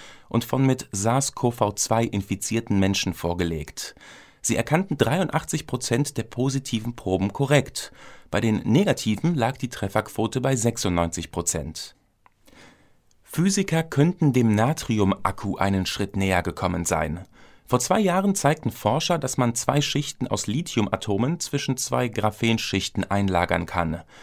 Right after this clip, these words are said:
Damals ging es darum, die heute üblichen Graphitelektroden von Akkus durch Graphen zu ersetzen und dadurch die Speicherkapazität zu erhöhen.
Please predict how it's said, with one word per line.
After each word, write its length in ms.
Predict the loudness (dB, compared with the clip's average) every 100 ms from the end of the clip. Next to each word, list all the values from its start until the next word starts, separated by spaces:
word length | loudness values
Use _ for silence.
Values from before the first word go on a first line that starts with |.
| -20 -6
Damals 280 | 0 0 2
ging 140 | 2
es 140 | 2 2
darum, 320 | 2 4 2
die 100 | 2
heute 320 | 2 2 2
üblichen 500 | 0 0 -2 -2 -2
Graphitelektroden 1000 | 2 0 0 -2 0 -2 -4 -2 0 0
von 200 | -2 -2
Akkus 340 | -2 -2 -4 -4
durch 340 | -4 -4 -6
Graphen 380 | -10 -2 0 2
zu 100 | 0
ersetzen 560 | -2 0 0 0 0 2
und 400 | 0 0 -4 -2
dadurch 340 | 0 2 -2
die 120 | -4
Speicherkapazität 1120 | -6 -4 -4 -2 -4 -4 -6 -6 -6 -4 -4
zu 180 | -4 -2
erhöhen. 500 | -2 -2 0 0 -2